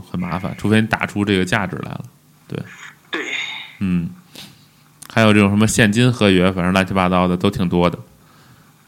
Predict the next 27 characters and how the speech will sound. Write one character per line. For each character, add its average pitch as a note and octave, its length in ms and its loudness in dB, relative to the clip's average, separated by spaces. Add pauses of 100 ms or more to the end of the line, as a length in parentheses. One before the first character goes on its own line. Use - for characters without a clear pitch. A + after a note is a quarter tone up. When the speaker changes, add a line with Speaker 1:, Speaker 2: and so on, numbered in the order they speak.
Speaker 1:
嗯。 F#2+ 140 -2 (200)
Speaker 2:
现 - 380 -2
金 G#3+ 100 -2
合 G3+ 140 -2
约 G#3 80 -2 (120)
也 - 60 -10
就 F3 120 -10
几 E3 200 -2
万 F#3 200 4
块 A#3+ 120 -2
钱 F#3+ 280 -2
了 - 180 -2
事 - 100 -2
儿 A#3 180 0
了。 - 300 -4
Speaker 1:
现 D3 240 4
金 D3+ 140 6
合 C#3 220 6
约 C#3+ 180 6
是 B2 220 2
一 B2+ 140 0
年 A2 280 6
十 B2 220 0
五 A2 120 4
万 G#2+ 220 4
刀。 A2+ 340 4 (800)
对。 F#3 200 0